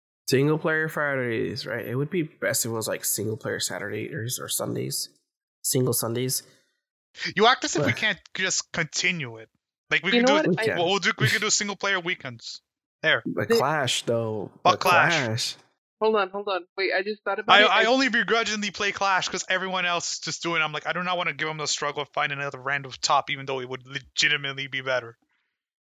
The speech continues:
Speaker 1: Look, we're recording this early, guys. We're recording this maybe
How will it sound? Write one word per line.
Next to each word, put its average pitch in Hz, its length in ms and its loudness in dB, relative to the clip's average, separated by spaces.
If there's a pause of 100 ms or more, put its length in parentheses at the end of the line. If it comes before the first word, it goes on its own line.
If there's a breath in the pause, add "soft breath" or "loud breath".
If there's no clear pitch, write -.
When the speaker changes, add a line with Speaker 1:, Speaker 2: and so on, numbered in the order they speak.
Speaker 1:
Look, 131 220 4
we're 147 120 4
recording 165 600 2
this 165 260 -2
early, 131 320 0
guys. 127 560 -4
We're 110 120 -4
recording 123 520 -4
this 117 260 -2
maybe 110 520 -4